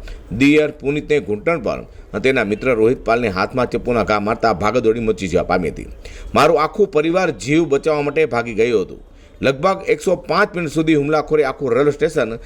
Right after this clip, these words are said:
માથે ઉપાડ્યું હતું. સવારે સાડા છ વાગ્યાની ઘટના બાદ હુમલાખોરો ભાગી છૂટ્યા પછી મારા પતિ, દિયર સહિત ત્રણેયને સારવાર માટે લોહીલુહાણ હાલતમાં ખાનગી વાહનમાં સિવિલ લેવામાં આવ્યા હતા.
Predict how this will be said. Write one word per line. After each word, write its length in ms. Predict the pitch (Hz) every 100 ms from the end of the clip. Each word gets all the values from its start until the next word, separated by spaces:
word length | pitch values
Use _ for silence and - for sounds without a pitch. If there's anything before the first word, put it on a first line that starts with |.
| - -
માથે 240 | 123 135
ઉપાડ્યું 420 | 120 95 107 92 78
હતું. 140 | - - - - - -
સવારે 360 | - 98 101 101
સાડા 260 | 104 104
છ 160 | 98 139
વાગ્યાની 440 | 139 143 147 156
ઘટના 300 | 123 127 139
બાદ 220 | 139 143
હુમલાખોરો 460 | 120 127 123 131 139
ભાગી 280 | 110 110 110
છૂટ્યા 320 | - 101 123
પછી 380 | 139 127 87 95 - -
મારા 200 | 107 131
પતિ, 400 | 113 104 98 110 - 92
દિયર 320 | 123 110 107
સહિત 440 | 110 - 156 151
ત્રણેયને 580 | 147 127 147 160 92 78 - - -
સારવાર 380 | - 151 160 185
માટે 280 | 170 165 175
લોહીલુહાણ 440 | 156 151 160 156
હાલતમાં 480 | 107 123 147 156 151
ખાનગી 340 | 131 135 147
વાહનમાં 380 | 131 127 139 139
સિવિલ 240 | - 135
લેવામાં 240 | 110 104 85
આવ્યા 200 | 104 127
હતા. 160 | 92